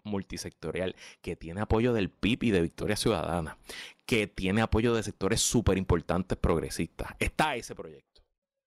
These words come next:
O está el proyecto del Estado Libre Asociado como está,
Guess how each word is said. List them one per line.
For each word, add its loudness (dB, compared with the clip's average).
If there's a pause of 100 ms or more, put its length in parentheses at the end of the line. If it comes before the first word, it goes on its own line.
(580)
O -4
está 0
el 0
proyecto 0
del -6
Estado -4
Libre 2
Asociado 0
como -2
está, 0